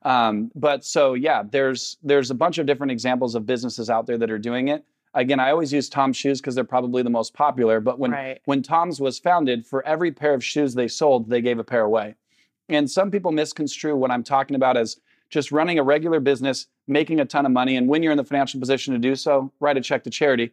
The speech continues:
Speaker 2: Right.
Speaker 1: which is great. And if, and if people are out there doing that, by all means,
Speaker 2: Right.
Speaker 1: be as generous as you can afford to be. But this is a little bit different. This is in your business model. As it's operating,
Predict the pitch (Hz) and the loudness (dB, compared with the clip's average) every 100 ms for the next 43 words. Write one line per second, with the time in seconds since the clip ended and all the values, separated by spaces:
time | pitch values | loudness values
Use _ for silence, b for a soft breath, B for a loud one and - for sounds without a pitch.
0 | _ 160 156 190 165 143 190 - - 143 | _ -4 -2 -2 -2 2 0 0 -4 -2
1 | 139 165 143 123 170 170 160 156 151 147 | -2 -2 -4 -2 -4 0 2 2 2 -4
2 | 143 156 160 131 127 131 156 151 147 120 | -2 -2 -2 0 2 4 2 2 -2 -2
3 | 113 - 165 151 143 143 143 120 - 160 | -4 -10 -8 -6 0 2 2 0 -10 -8
4 | 123 151 156 147 127 135 131 120 139 127 | 0 0 0 -2 -4 -4 -4 -4 0 0
5 | 104 117 101 _ _ _ _ 147 170 185 | -2 -8 -8 _ _ _ _ -2 -2 -2
6 | 165 160 147 123 139 120 107 127 156 180 | -2 2 2 2 0 -2 -10 -4 -4 -2
7 | 170 135 _ 175 180 185 156 127 151 139 | -4 -6 _ -2 -2 0 0 2 0 -2
8 | 123 123 127 131 110 110 - 143 147 131 | -2 0 2 2 2 -2 0 0 0 -4
9 | - 135 127 165 156 170 190 | -4 0 0 0 -2 -2 -6